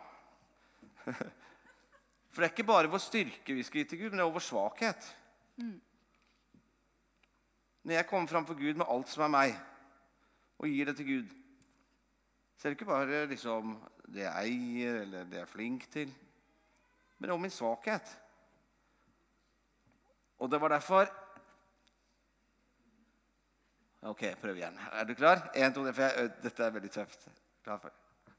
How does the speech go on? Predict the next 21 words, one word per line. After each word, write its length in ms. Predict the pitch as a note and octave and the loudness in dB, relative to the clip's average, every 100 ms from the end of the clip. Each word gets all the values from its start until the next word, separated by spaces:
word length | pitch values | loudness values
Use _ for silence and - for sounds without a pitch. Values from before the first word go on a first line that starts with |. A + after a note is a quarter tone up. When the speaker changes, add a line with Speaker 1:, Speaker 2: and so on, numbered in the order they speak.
| _ _ _ _ _ _ _ _ _ _ - | _ _ _ _ _ _ _ _ _ _ -2
Speaker 1:
Yes! 480 | - - - - - - | 0 0 -2 -2 -4 -6
Så 280 | - C#3 C#3+ | -2 0 4
du 120 | D#3 | 4
liksom? 400 | D3 C#3+ B2+ A2+ - - - - - - - - - | 4 4 4 2 -6 -8 -20 -20 -20 -20 -20 -20 -8
Det 80 | - | -2
var 120 | - | -2
kult. 500 | - G2+ G2 - - | -2 -6 -4 -8 -4
<laughs> 1900 | A2 - - - - - - - - - - - - - - - - - - G#2 | -4 -4 -10 -16 -20 -20 -20 -20 -20 -20 -20 -20 -20 -20 -20 -20 -20 -20 -12 -10
Unnskyld, 460 | G2 B2 A2 G2+ | -4 -2 -4 -6
men 80 | A2 | 0
jeg 100 | A2 | 0
blir 140 | A2 G#2+ | 0 -4
begeistret 540 | G2+ F#2+ F2+ G2+ F#2+ | -2 -2 -2 -4 -6
for 180 | - F#2+ | -6 -10
små 320 | - G#2 G2 | -8 -6 -8
ting 220 | - F2 | -8 -8
av 140 | F2 F#2+ | -8 -10
og 40 | |
til. 280 | - - - - | -14 -10 -8 -8
<laughs> 40 | - - A#3+ - F4 - - - - - B2+ | -2 -2 -2 -8 -12 -14 -18 -18 -20 0 6
Um, 380 | C3+ D3 - | 6 6 0